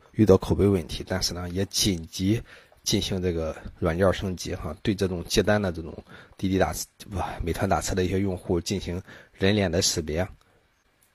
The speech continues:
而且进行线下验车，没有通过的将直接封号。不是在打车领域，在这个，呃，手机充电宝领域也是，最近也遇到了竞争哈。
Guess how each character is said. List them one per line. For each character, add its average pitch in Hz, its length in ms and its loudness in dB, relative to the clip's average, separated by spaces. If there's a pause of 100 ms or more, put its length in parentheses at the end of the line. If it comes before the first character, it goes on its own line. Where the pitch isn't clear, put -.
(140)
而 - 180 2
且 113 140 4
进 117 160 0
行 104 180 0
线 113 320 4
下 98 220 6
验 95 260 -2
车， - 240 0
没 92 140 -2
有 107 140 2
通 110 260 -4
过 107 160 6
的 82 80 0
将 92 220 -4
直 - 120 -8
接 90 140 0
封 92 240 -4
号。 - 260 -4 (1080)
不 113 80 2
是 107 80 0
在 110 160 8
打 - 160 0
车 - 160 -4
领 82 160 -6
域， 82 160 -8
在 104 120 0
这 98 140 0
个， 87 240 0 (460)
呃， 92 160 -6
手 87 200 -4
机 90 140 -8
充 - 180 -8
电 107 220 0
宝 82 140 -2
领 90 200 -4
域 80 180 -8
也 82 200 -10 (100)
是， - 480 -6
最 117 120 -4
近 101 120 -4
也 82 140 0
遇 95 100 -2
到 95 140 0
了 78 100 -6
竞 85 220 -8
争 87 200 -8
哈。 - 220 -12